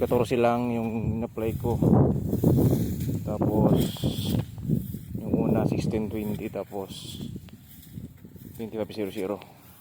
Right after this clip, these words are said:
Pero matataas kasi ito eh. Matataas yung palay, halos abot na ng leeg ko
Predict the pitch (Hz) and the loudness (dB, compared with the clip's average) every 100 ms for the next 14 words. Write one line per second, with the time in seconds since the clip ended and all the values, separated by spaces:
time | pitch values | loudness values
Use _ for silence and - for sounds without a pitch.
0 | - - - - - - - - - - | -14 -14 -14 -20 -20 -20 -20 -20 -20 -20
1 | - _ - _ _ 113 117 117 110 110 | -20 _ -20 _ _ -8 -2 0 2 0
2 | - 123 120 110 92 - - - - - | 0 -6 -4 -4 -4 -12 -20 -20 -20 -20
3 | - - - - 107 - - 117 104 107 | -20 -20 -16 -10 -6 -4 -4 -6 0 2
4 | 107 101 107 104 110 104 104 95 - - | 2 2 -2 0 0 0 -2 -6 -12 -14
5 | - - - - - - - - - - | -16 -18 -20 -20 -20 -20 -20 -20 -20 -18
6 | - 101 110 - 107 104 104 104 104 104 | -14 -12 -10 -10 -8 -6 -4 -6 -6 -6
7 | 104 98 - - - - - - - - | -8 -10 -18 -20 -20 -20 -20 -20 -20 -20
8 | - - - - - - - - - - | -20 -20 -20 -20 -20 -18 -18 -20 -20 -20
9 | 95 98 104 98 95 117 | -16 -4 -4 -4 -6 -6